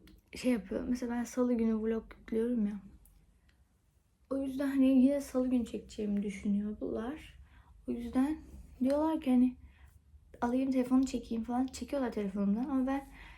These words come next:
hiçbir şey çekilmediği için o gün ya da hiçbir şey yapmadığımız için genel olarak şey yapmak istemiyorum. O vlogu yapmak, e, devam ettirmek içimden gelmiyor. Zaten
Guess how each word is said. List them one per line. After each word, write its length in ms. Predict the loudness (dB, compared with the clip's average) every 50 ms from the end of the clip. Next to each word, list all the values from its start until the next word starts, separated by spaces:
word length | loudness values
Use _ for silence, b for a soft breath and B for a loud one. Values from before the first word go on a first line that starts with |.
| B B B B B B -18
hiçbir 260 | -14 -12 -12 -10 -6
şey 180 | 0 0 0 0
çekilmediği 640 | 2 0 -2 0 4 6 6 6 6 6 2 2 0
için 180 | 0 -2 0
o 140 | 0 2 2
gün 240 | 0 0 -2 -4 -6 -10 -16 -20 -10 -6
ya 160 | -4 -2 0
da 200 | 0 0 -2 -4 -8 -12
hiçbir 280 | -14 -14 -14 -14 -2
şey 140 | 0 0 2
yapmadığımız 720 | 2 0 -2 0 -2 0 2 4 4 6 8 8 6 6
için 300 | 4 -2 -4 -2 0 0
genel 220 | 2 2 0 0 0
olarak 480 | 0 0 0 -2 -4 -6 -10 -14 _ _ _ _ _ _ _ _ _ b b b b b b b b b b b b b b b b b b b b _ _
şey 180 | -8 -6 -6 -4
yapmak 260 | -4 -6 -8 -10 -10
istemiyorum. 680 | -14 -20 -20 -8 -4 0 2 2 2 2 0 -4 -6 -8 -10 -14 -20 -20 -20 -20 -20 _ -20 -20 _ _ _ _ _ _ _ -12 -8 -8
O 20 |
vlogu 480 | -4 -4 -2 0 0 0 0 -2 -6 -10 -10 _
yapmak, 320 | -8 -8 -6 -6 -6 -6 -6 -10 -20 _ _ -12
e, 60 | -10 -8 -6 -6 -6 -6 -4
devam 260 | -4 -4 -4 -2 -2 -2
ettirmek 580 | -2 -4 -8 -8 -4 -4 -4 -4 -6 _ _ _ _ _
içimden 480 | -16 -16 -8 -4 -4 -2 0 2 2 2
gelmiyor. 540 | 0 -2 -2 -4 -2 0 0 -2 -2 -4 -8 -10 -14 b b b b b b b b b b b b b b b b b b b b b _ _ -20 -20 -20 _ _ _ _ _ _ _
Zaten 420 | -6 -6 -6 -4 -4 -4 -4 -4